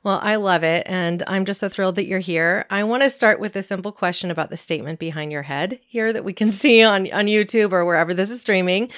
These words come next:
But, um, "Vision without execution is just hallucination." What does that mean to you, and why did you choose it?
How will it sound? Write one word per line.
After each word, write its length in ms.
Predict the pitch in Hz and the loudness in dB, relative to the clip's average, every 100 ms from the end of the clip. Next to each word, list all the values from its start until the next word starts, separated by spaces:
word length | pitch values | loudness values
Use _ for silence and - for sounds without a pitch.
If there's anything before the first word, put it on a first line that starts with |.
| - - - - | -16 -16 -14 0
But, 320 | 196 185 - | 4 4 4
um, 340 | 185 180 175 - - | 2 2 0 -4 -12
"Vision 580 | 170 196 247 277 277 247 | 0 4 4 6 4 4
without 460 | 196 180 185 247 - | 2 4 4 2 -2
execution 840 | 202 - 220 190 180 180 170 165 - | -4 -6 -6 -6 -4 -2 -2 -4 -4
is 340 | 170 170 160 - 170 | -4 -2 -4 -8 -10
just 500 | 170 170 170 - - - | -4 -4 -4 -8 -18 -10
hallucination." 720 | 175 165 160 156 147 143 143 | -6 -4 -4 -6 -6 -8 -4
What 100 | 190 | -2
does 140 | 277 | 2
that 120 | 285 202 | 2 0
mean 220 | 202 214 | 0 -2
to 160 | - | -4
you, 240 | 185 170 165 | -2 -2 -2
and 200 | 165 160 | -6 -4
why 200 | 156 160 | -4 -4
did 100 | 151 | -6
you 120 | 143 | -10
choose 280 | - 123 - | -12 -12 -12
it? 180 | - | -14